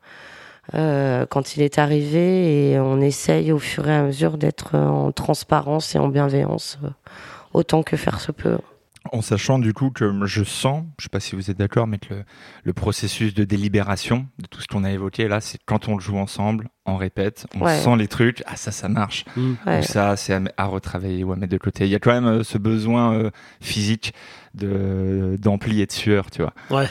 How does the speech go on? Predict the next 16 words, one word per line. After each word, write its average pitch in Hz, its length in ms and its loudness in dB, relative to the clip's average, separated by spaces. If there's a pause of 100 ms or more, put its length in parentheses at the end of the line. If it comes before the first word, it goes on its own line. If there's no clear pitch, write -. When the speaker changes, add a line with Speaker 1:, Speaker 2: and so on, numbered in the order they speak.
(300)
Speaker 2:
C'est - 180 -8 (460)
Speaker 1:
Avec 208 300 4
la 208 120 4
fi-, 190 100 -10
difficulté 190 720 0
que, - 140 -2
euh, 156 840 2 (180)
euh, 165 320 4
Mathieu 175 360 2
et 190 220 2
Julien 170 280 2
ont 180 100 2
l'habitude 151 460 -2
de 165 120 -2
travailler 165 340 0
ensemble, 185 580 0